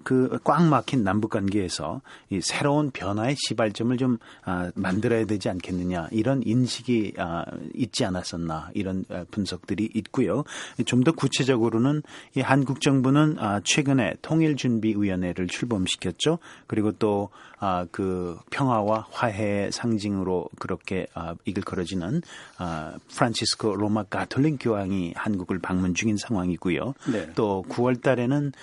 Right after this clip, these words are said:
Speaker 1: 아, 인천 아시안 게임이 열리고 또 여기에 맞춰서 북한은 대규모 응원단을 보내게 됩니다. 이렇게 되면은 이런 흐름이 이 남북 관계에서 뭔가 그 전환점을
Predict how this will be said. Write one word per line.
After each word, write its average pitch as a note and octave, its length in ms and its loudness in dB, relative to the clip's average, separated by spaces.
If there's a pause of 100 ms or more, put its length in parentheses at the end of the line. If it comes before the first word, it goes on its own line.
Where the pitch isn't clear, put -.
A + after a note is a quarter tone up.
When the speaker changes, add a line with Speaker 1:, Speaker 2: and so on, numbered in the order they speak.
(160)
Speaker 1:
아, G2+ 220 0
인천 C3 420 0
아시안 - 460 2
게임이 G2+ 440 0
열리고 F2 500 -2
또 A#2 200 2 (300)
여기에 A2 360 2
맞춰서 G#2 600 0 (280)
북한은 B2 460 0
대규모 A2+ 560 0
응원단을 A2+ 680 2
보내게 F2 320 -2
됩니다. D#2+ 540 -4 (300)
이렇게 C3 300 4
되면은 D3 460 6 (240)
이런 D3+ 280 6
흐름이 C#3 540 4 (300)
이 B2+ 60 2
남북 A2 440 0
관계에서 C3+ 520 2
뭔가 B2+ 340 2
그 G#2+ 180 -4
전환점을 A#2+ 960 2